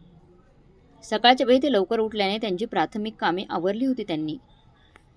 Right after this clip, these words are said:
राधाताईंनी त्यांना चहा करून दिला, पण अचानक त्यांच्या छातीत वेदना झाल्या. राधाताईला काही बोलण्याच्या समजण्याचा वेळच मिळाला नाही, कारण सात आठ मिनिटातच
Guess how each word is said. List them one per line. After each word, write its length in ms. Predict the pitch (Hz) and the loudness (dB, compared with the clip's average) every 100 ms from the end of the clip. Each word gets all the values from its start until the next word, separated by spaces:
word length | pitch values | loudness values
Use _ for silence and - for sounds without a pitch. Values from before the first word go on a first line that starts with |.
| _ _ | _ _
राधाताईंनी 480 | 220 247 330 349 349 | 2 4 4 4 6
त्यांना 220 | 339 311 | 6 4
चहा 260 | 339 262 240 | 4 2 0
करून 320 | 262 262 277 | 0 0 0
दिला, 260 | 240 180 - - _ _ - _ - - - | -2 -4 -8 -12 _ _ -20 _ -20 -20 -10
पण 100 | 214 - | -10 -6
अचानक 360 | 175 190 226 262 | -6 -2 -2 -2
त्यांच्या 320 | 240 185 214 240 | -2 -2 -4 -4
छातीत 320 | 202 165 202 _ | -6 -4 -8 _
वेदना 360 | - 165 160 190 | -4 -4 -2 -4
झाल्या. 300 | 202 - 151 - - - - _ _ _ - - | -4 -8 -8 -12 -20 -20 -20 _ _ _ -20 -2
राधाताईला 520 | 240 254 349 359 330 | 6 8 8 6 6
काही 220 | 339 302 302 | 4 4 2
बोलण्याच्या 480 | 277 233 247 269 | 0 2 0 0
समजण्याचा 760 | 262 214 208 233 214 196 214 202 | -2 -2 -2 -2 -4 -4 -2 -2
वेळच 360 | 202 175 226 254 | 0 0 -2 -4
मिळाला 340 | 226 202 165 | -4 -2 -2
नाही, 240 | 151 143 165 _ _ _ _ _ _ _ _ _ - _ - | -4 -8 -12 _ _ _ _ _ _ _ _ _ -20 _ 0
कारण 200 | 247 311 | 4 4
सात 320 | 370 277 269 | 4 2 4
आठ 160 | 302 285 | 2 0
मिनिटातच 480 | 262 240 247 247 | 0 2 0 2